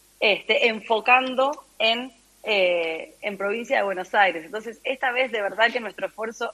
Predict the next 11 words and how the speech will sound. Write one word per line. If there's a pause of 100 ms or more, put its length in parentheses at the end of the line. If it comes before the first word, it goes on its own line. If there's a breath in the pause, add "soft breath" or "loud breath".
(120)
es, (340)
está
orientado
en
poder
llevarlo (460 soft breath)
a,
a
todas
las
provincias.